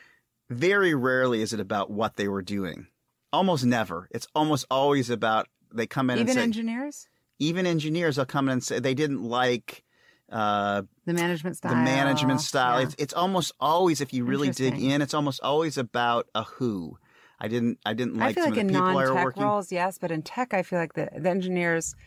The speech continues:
Speaker 2: I mean, I don't do tech recruiting, but
Speaker 1: Mm-hmm.
Speaker 2: obviously we've got a big team that does, and I feel like they're much more driven by the product, the passion, the making a difference in the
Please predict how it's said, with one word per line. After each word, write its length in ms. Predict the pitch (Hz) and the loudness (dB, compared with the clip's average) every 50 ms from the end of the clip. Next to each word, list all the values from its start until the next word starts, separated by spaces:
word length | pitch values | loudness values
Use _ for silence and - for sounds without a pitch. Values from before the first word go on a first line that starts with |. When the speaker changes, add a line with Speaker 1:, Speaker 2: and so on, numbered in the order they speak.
| - - - - - - | -20 -20 -20 -20 -10 -2
Speaker 2:
I 120 | - 170 190 | 0 0 0
mean, 160 | 190 185 175 | 2 0 0
I 80 | 175 | 0
don't 160 | 170 180 156 160 | 0 -2 -4 -4
do 140 | 170 165 | -4 -6
tech 240 | 160 - 170 165 - | -4 -4 -6 -6 -6
recruiting, 340 | 170 - - 175 160 170 160 | -6 -4 -4 -2 -2 0 0
but 100 | 160 147 | 0 0
Speaker 1:
Mm-hmm. 100 | 139 151 | 0 -2
Speaker 2:
obviously 280 | 151 160 156 - - 160 | -2 -2 -4 -4 -4 -2
we've 60 | - | -2
got 120 | 156 147 | -2 -2
a 40 | 147 | -2
big 160 | 147 147 - | -2 -6 -8
team 240 | - - 160 156 170 | -4 -2 0 2 2
that 140 | 185 196 - | 2 2 2
does, 260 | 202 208 220 226 190 | 2 2 2 2 2
and 220 | 185 165 160 165 - _ - - - _ _ _ _ _ _ _ _ | 0 0 0 0 -4 _ -20 -20 -20 _ _ _ _ _ _ _ _
I 40 | - | -2
feel 140 | - 233 | 0 2
like 80 | 247 247 | 2 4
they're 200 | - 190 170 151 139 - _ _ | 2 2 0 0 -6 -14 _ _
much 340 | - 170 175 - - - - | -2 -2 -2 -2 -4 -4 -2
more 600 | 180 175 170 170 165 160 156 156 156 151 151 143 143 _ _ _ - | 0 0 2 2 2 4 4 4 4 4 2 0 -2 _ _ _ -10
driven 460 | - - 156 160 147 147 156 151 147 | -4 0 0 2 2 2 0 0 2
by 320 | 147 143 143 139 139 139 | 2 4 4 4 2 2
the 140 | 135 143 135 | 0 -2 -6
product, 640 | - - - - 151 147 147 147 143 139 - - | -8 -10 -6 -2 0 0 2 2 0 0 -2 -6
the 60 | - 135 | -8 -8
passion, 540 | - - 139 147 143 - - - 151 151 | -6 -4 -4 -4 -2 -2 0 0 2 4
the 80 | 147 147 | 4 4
making 300 | 147 147 135 - 160 151 | 4 2 2 2 2 2
a 40 | 143 | 2
difference 560 | 135 - 151 - - 156 151 147 147 - - | 2 0 -2 0 0 0 2 2 0 -2 -2
in 220 | - 151 156 156 | 0 2 2 4
the 300 | 151 147 147 143 143 147 | 4 4 2 2 0 -2